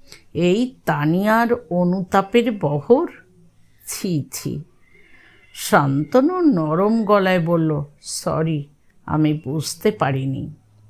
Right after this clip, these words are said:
তানিয়ার বিরক্তি যেন আরও বাড়ল। বলল, "এইটুকু না বুঝতে পারলে কি হবে? উফ, তুই কি চিরকাল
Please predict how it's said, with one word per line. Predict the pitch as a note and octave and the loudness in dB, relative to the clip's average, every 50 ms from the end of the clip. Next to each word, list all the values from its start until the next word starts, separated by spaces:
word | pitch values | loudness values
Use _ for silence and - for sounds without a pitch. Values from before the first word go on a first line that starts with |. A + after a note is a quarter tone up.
| - - - - - - - - - - - - _ - _ - | -20 -20 -20 -20 -20 -20 -20 -20 -20 -20 -20 -20 _ -12 _ 2
তানিয়ার | F3+ D#3 D#3 E3+ F#3 F#3+ G3 F#3 F#3 F#3 F#3+ F#3+ | 4 4 4 4 2 2 2 2 2 2 2 0
বিরক্তি | F3 D#3+ F3 F3+ F#3 G3+ G#3 F#3+ G3 - - - G3 G3+ | 0 2 2 2 4 2 2 0 -4 -12 -6 -4 -2 0
যেন | F3+ F#3+ F#3 F#3+ G3+ | 2 4 4 4 2
আরও | G#3 F#3+ E3 D3 D3+ E3+ F#3 G#3 A#3 A#3 | 2 2 2 2 2 2 2 2 2 2
বাড়ল। | F#3+ F3 D#3+ D3+ D3+ D3+ D3 C#3+ C#3+ | 2 2 2 2 2 0 -2 -2 -4
বলল, | C3+ - - - D#3 E3 E3+ E3+ F#3 G#3 A3+ A#3+ A#3+ - - - - - - - - | -6 -6 -6 -2 0 2 2 4 4 2 2 0 -2 -10 -20 -20 -20 -20 -20 -12 -4
"এইটুকু | - F3 F3 F#3+ A3 A#3+ A#3+ B3 D#4 C#4+ C4 D#4 D#4+ | 0 2 2 4 2 2 0 0 -2 -2 0 2 4
না | D4 D4 C#4 C4 C4 B3+ | 4 4 4 4 2 2
বুঝতে | A#3+ C4 B3 B3+ - - - B3+ | 0 -2 -2 -2 -2 2 2 2
পারলে | B3+ - C4 B3+ B3+ C4 C4 C4+ | 4 4 2 2 2 2 0 -2
কি | C4+ - - C#4+ C#4+ C#4 | -4 -4 0 2 2 2
হবে? | A3+ F#3+ F#3+ D3+ B2+ - E3 D#3+ - - - - - - _ - - - - _ _ - - | 4 2 2 0 2 0 -2 -4 -4 -6 -20 -20 -20 -20 _ -20 -20 -20 -20 _ _ -6 -4
উফ, | D4 C#4 C4+ - - - - - - - - - - _ - - - - - - - - | -2 -2 -2 -4 -8 -14 -16 -18 -20 -20 -20 -20 -20 _ -20 -20 -20 -20 -20 -14 -4 2
তুই | D#4+ F4 F4+ E4 - - - - _ _ - - - | 4 4 4 4 0 -8 -20 -20 _ _ -20 -12 -2
কি | - C#4 E4 F#4 F#4 - - - | 2 4 4 2 2 -2 -12 -8
চিরকাল | - D3+ C3+ D3 E3 F#3+ A3 B3+ B3+ B3+ - D4+ D#4 D#4+ E4+ E4 | -4 -4 -2 0 4 4 4 4 4 2 2 2 2 2 2 -2